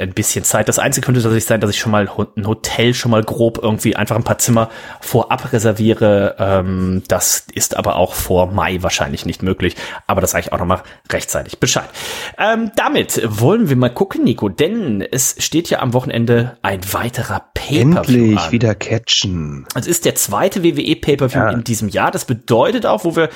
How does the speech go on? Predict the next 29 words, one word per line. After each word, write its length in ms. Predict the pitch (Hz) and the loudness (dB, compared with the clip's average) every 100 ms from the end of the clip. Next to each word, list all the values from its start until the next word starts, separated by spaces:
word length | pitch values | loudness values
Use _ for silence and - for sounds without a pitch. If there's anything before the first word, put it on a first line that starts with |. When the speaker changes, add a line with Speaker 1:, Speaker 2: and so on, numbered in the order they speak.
| - - | -14 -12
Speaker 1:
gerade 180 | - 120 | -4 -2
schon 100 | - | 0
über 100 | 123 | 0
das 180 | 113 - | 0 2
W 120 | 113 | 2
W 60 | 120 | 2
E 120 | 98 | -2
Tippspiel 500 | - - - - 98 | -4 -4 -4 -2 -2
gesprochen 500 | 98 - 131 190 - | -2 -2 -2 -2 -2
haben, 220 | 87 110 | 0 2
Nico, 240 | 117 156 151 | 0 0 0
für 160 | 123 | -2
dich 400 | - 120 226 - - - - - - | 0 2 2 -2 -10 -14 -14 -16 -4
bedeutet 380 | 175 175 196 190 | 0 2 2 2
das 120 | 190 | 0
natürlich, 300 | 175 170 202 | 0 0 -2
du 100 | - | 0
hast 240 | 156 196 214 | 0 0 2
die 80 | |
Möglichkeit, 540 | 151 170 214 - 185 185 | 2 2 0 0 -2 0
jetzt 240 | 190 - | -2 0
direkt 160 | 175 - | -4 -2
ein 60 | |
paar 140 | - - | -4 0
Punkte 260 | 233 220 | 0 0
gut 220 | 202 277 - | -2 -2 0
zu 100 | 123 | 0
machen, 380 | 92 - 170 - - _ | 0 -2 -6 -6 -20 _
denn 260 | 135 240 | 0 0